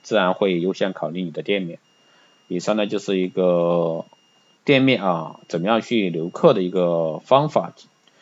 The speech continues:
希望对大家在这一块儿啊，美容院留客方面有所帮助。那好的，以上就是今天这一期的内容，希望对大家有所帮助。如果说你有任何问题，欢迎在后台私信留言，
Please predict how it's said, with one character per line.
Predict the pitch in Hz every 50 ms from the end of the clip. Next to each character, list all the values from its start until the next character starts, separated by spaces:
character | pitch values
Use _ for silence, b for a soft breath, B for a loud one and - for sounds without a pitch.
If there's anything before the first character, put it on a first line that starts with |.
| b b b b b b b b
希 | - - 120
望 | 113 113 110
对 | 110 110 107
大 | 101 107 101
家 | 107 107 107 104
在 | 101 - 110 104
这 | 95 107 101
一 | 98
块 | 95 - 101
儿 | 101 92 90
啊， | 87
美 | 85 85 82
容 | 80 87
院 | 98 101
留 | 95 90 87
客 | - 95
方 | 90 101 98 95
面 | 98 95 90 87 85 80
有 | 80 76 73 67 65 -
所 | - - 92 78 73 -
帮 | 92 98 104 110
助。 | 110 - 131 117 - _ _
那 | - 101 92 87 87 85 82 82 82 80 82
好 | - - 107
的， | 92 107 110
以 | 101 92
上 | - 107 104
就 | 104 98
是 | - 104 95
今 | - 104
天 | 104 104 98
这 | - 101
一 | 98
期 | 92 - - 101
的 | 92 87 85 82 82 80 80 80 80 78
内 | 90 101
容， | 98 87 82 78 -
希 | - - 101
望 | 98 95 92
对 | 90 92 90
大 | 85 - 92 90
家 | 95 92
有 | 87 90
所 | 87 - 87 80
帮 | - 95 95 95
助。 | - 123 - -
如 | 85 95
果 | 92 87
说 | - 98
你 | 95 92
有 | 85 82
任 | 85 110 110
何 | - 107
问 | 98 107 104
题， | 90 85 80 82 -
欢 | - - 101 98
迎 | 95
在 | - - 92 90 85
后 | - - -
台 | 87 85
私 | 85 - - 107
信 | - 123 113
留 | 92 80 85
言， | 90 85 82 82